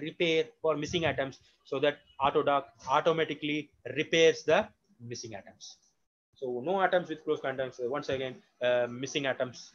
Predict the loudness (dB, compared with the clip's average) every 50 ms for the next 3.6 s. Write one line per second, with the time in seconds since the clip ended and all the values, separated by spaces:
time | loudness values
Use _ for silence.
0 | _ -8 -8 -8 -4 -4 -4 -4 -4 -6 -8 -12 _ -10 -10 -10 -8 -8 -8 -8
1 | -8 _ -20 -20 -20 -20 -12 -10 -10 -4 2 4 4 4 4 4 2 0 0 0
2 | -2 -2 0 -2 -2 -2 -2 -4 -4 -2 -2 -2 -2 -4 -8 -18 _ _ _ _
3 | -4 -2 -2 -2 -2 -2 -4 -4 -4 -6 -10